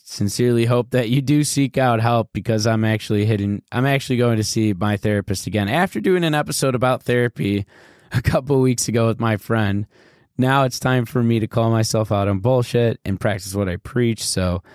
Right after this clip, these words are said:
I'll be going back to see my, my therapist to talk about some of the issues that I've been going through, uh, because to be transparent with ourselves is,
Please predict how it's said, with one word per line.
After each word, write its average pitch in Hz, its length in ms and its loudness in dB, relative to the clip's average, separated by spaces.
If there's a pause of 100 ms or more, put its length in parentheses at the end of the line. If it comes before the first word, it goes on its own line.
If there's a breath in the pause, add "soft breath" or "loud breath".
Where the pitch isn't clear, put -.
(220 loud breath)
I'll 107 140 2
be 104 120 2
going 107 220 2
back 101 200 2
to - 100 -8
see 107 180 0
my, 98 300 2
my 95 200 0
therapist 98 560 0
to 92 80 -4
talk 98 320 0
about 98 240 2
some 98 180 -2
of 92 80 0
the 90 140 0
issues 95 320 -2
that 92 140 -2
I've 110 280 0
been 107 160 0
going 104 320 2
through, 98 400 0 (800 loud breath)
uh, 107 240 0 (480)
because 101 360 0
to 107 120 -2
be 107 180 2
transparent 110 720 0
with 98 160 0
ourselves 123 960 0
is, - 460 -2